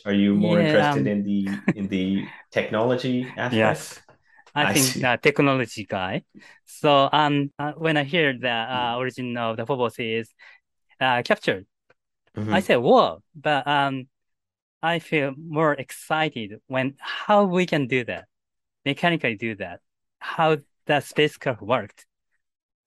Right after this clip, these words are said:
Speaker 2: I'm
Speaker 1: I see.
Speaker 2: <laughs> Yeah, I think it's <laughs> very much a technology-oriented guy, so.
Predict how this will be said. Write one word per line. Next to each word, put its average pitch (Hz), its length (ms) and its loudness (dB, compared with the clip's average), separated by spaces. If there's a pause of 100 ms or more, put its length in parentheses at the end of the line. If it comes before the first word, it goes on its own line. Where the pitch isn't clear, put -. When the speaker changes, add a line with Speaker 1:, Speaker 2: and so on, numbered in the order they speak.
(260)
Speaker 2:
I'm 156 200 0
Speaker 1:
I 101 180 2
see. - 240 -8 (680)
Speaker 2:
<laughs> - 140 -10
Yeah, 120 140 -2
I 110 100 -2
think 151 320 2
it's - 220 -12 (320)
<laughs> - 360 -18
very 139 340 4
much 123 440 -6 (340)
a 127 140 2
technology-oriented 120 1300 -2
guy, 101 240 -4
so. 101 320 -10